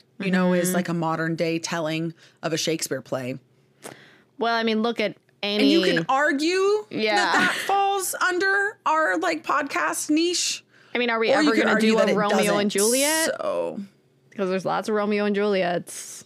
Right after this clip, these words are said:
Speaker 1: There's lots of Romeo and Juliet. The Shakespeare opens up a whole new world of options. But
Speaker 2: Oh.
Speaker 1: that's, like, a big one with Channing Tatum
Speaker 2: Or
Speaker 1: that I do really like is
Speaker 2: let's
Speaker 1: She's the
Speaker 2: talk
Speaker 1: Man.
Speaker 2: about, do we count Grimm fairy tales? Because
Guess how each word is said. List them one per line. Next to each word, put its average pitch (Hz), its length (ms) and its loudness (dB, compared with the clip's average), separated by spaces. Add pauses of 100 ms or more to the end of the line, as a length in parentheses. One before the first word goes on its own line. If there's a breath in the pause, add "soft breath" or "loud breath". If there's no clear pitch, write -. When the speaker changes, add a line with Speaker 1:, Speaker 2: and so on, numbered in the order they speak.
(140)
Speaker 1:
There's - 320 -14
lots - 380 -10
of 196 100 -14
Romeo 170 280 -6
and - 80 -10
Juliet. - 260 -10
The 262 120 0
Shakespeare 240 600 -2
opens 165 240 -2
up 160 100 -6
a - 20 -14
whole 185 420 -2
new 170 180 -2
world 139 420 -4
of - 320 -8
options. - 460 -10 (800 soft breath)
But - 240 -6
Speaker 2:
Oh. 214 80 -2
Speaker 1:
that's, 226 240 0
like, 262 160 -2
a 208 80 0
big 185 260 -4
one 170 240 -2
with 170 160 -4
Channing 214 300 0
Tatum 277 160 2
Speaker 2:
Or 240 140 2
Speaker 1:
that 156 100 0
I 143 60 -2
do 165 220 -4
really 139 240 -4
like 127 300 -6
is 127 300 -6
Speaker 2:
let's 233 240 0
Speaker 1:
She's 302 120 -2
the - 40 -10
Speaker 2:
talk 240 160 0
Speaker 1:
Man. 233 80 -2
Speaker 2:
about, 202 420 -2 (500 soft breath)
do 202 120 -2
we 196 180 -2
count 214 480 -2
Grimm 208 320 0
fairy 262 360 0
tales? 175 480 -2 (100)
Because 240 680 -4